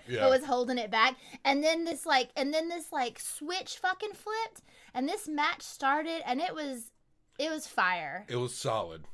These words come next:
Speaker 1: Solid match.
Speaker 2: Bianca's picking Sasha up above her shoulders out on the floor and then carrying her above her shoulders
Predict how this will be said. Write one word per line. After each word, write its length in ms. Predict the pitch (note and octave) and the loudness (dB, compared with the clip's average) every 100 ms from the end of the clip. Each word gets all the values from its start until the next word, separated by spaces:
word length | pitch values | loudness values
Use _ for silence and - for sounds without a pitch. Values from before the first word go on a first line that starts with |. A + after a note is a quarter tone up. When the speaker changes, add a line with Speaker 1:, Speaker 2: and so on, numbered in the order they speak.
| - | -12
Speaker 1:
Solid 440 | - A2+ A2 G#2+ | -6 -4 -2 -2
match. 560 | G2+ E2 D2+ - - - _ _ - | -4 -6 -8 -14 -20 -20 _ _ -16
Speaker 2:
Bianca's 720 | A#3 D#4 E4+ F#4 F#4+ F4 B3+ - - - | -2 2 4 4 0 -6 -8 -16 -20 -18
picking 400 | - F#4 - E4 | -12 -10 -8 -8
Sasha 480 | D4+ D#4 D4 D#4 D#4+ | -2 4 4 4 -2
up 300 | - C4+ C#4 - | 2 4 4 2
above 400 | A#3+ G#3+ B3+ C4 | 0 4 4 4
her 140 | C4 | -2
shoulders 600 | B3+ - B3 B3 C4 B3+ B3+ - | -6 -4 -4 0 2 0 -2 0
out 180 | A#3 A#3+ | 2 2
on 180 | B3 A#3+ | -2 -4
the 80 | |
floor 360 | A#3 - A#3 A#3+ | -8 -4 -2 0
and 160 | A#3+ A3+ | 0 -2
then 140 | G#3 | -6
carrying 600 | - - A#3+ C4+ C#4+ C#4 | -12 -8 -4 -4 -4 -6
her 460 | C4 C#4+ C#4 C#4 C4 - - - - - | -6 -2 0 -2 -4 -10 -20 -20 -20 0
above 500 | C4 G#3+ A3+ A#3 B3+ | 2 4 2 4 4
her 140 | A#3+ B3 | 2 -4
shoulders 600 | - A#3 A3+ B3 B3 | -4 -6 -4 -2 -2